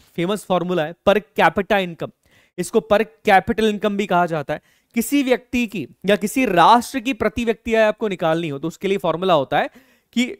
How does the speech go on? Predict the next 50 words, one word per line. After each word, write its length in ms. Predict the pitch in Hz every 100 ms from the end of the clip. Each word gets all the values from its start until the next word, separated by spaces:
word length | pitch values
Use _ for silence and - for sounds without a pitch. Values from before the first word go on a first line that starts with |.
| - _ _
टोटल 400 | 220 233 240 320
इनकम, 360 | 277 233 202 156
जितनी 300 | 175 226 285
भी 100 | 269
इनकम 260 | 233 208 160
है, 60 |
मान 220 | 160 190
लीजिए 260 | 233 214 233
कोई 200 | 233 233
एरिया 320 | 180 165 165
है, 180 | 92 95 _ _ _ _ _ _ _ _ _ _ _ -
इस 140 | 208
एरिया 340 | - 202 226 240
की 100 | 254
टोटल 360 | - 214 214
इनकम 360 | 262 226 220 170
सारे 280 | - 185 214
लोगों 200 | 220 220
की 100 | 226
मिला 240 | 202 208
के 120 | 202
आ 80 | 196
रही 140 | 180 180
थी 260 | 208 277 _ _ _ _ _ _
एक 160 | 196 175
हजार 200 | 127 120
रुपए, 200 | 101 - _ _ _ _ _ _ _ _ _ _ _ 156
और 120 | 180
इस 200 | 240 -
एरिया 340 | 196 208 233
में 120 | 233
कितने 260 | 233 226 233
लोग 220 | 233 214
रहते 240 | 202 190 214
हैं, 120 | 370 208
दस 360 | 156 214 208
लोग 200 | 202 156
रहते 240 | 131 104 104
हैं, 100 | _ _ _
तो 60 | 220
हर 320 | 175 220 277
व्यक्ति 320 | 262 - 269
के 120 | 247 247
पास 220 | 254 -
कितने 300 | 247 226 240
रुपए 220 | 233 233
आए, 280 | 214 226 262 _
सौ 320 | - - 190
रुपए 240 | 156 -
आए। 180 | 117 87